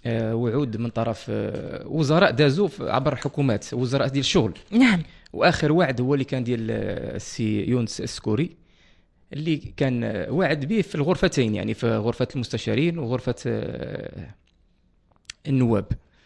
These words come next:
Speaker 1: ولكن حتى حاجة ما كاينة. باقي الوضع، يعني، مأساوي بهذه العبارة هذه، بحيث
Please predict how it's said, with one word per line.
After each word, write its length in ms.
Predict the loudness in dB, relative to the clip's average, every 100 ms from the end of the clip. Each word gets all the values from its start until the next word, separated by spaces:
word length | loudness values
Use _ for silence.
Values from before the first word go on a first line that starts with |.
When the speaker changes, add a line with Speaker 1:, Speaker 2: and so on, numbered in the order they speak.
| -20 -8
Speaker 1:
ولكن 480 | 0 2 2 0 0
حتى 160 | -4 -2
حاجة 200 | 0 0
ما 100 | 0
كاينة. 360 | -2 -6 -6 -20 _ _ _ _ _ -4
باقي 300 | 0 0 2
الوضع، 340 | 2 2 2
يعني، 360 | 0 0 2 2
مأساوي 520 | 2 2 4 4 2 -4 _ _
بهذه 280 | -8 -4 -2
العبارة 380 | -2 0 0 0
هذه، 340 | -2 -2 -4 -6 _ _ _ -20 -6
بحيث 160 | -6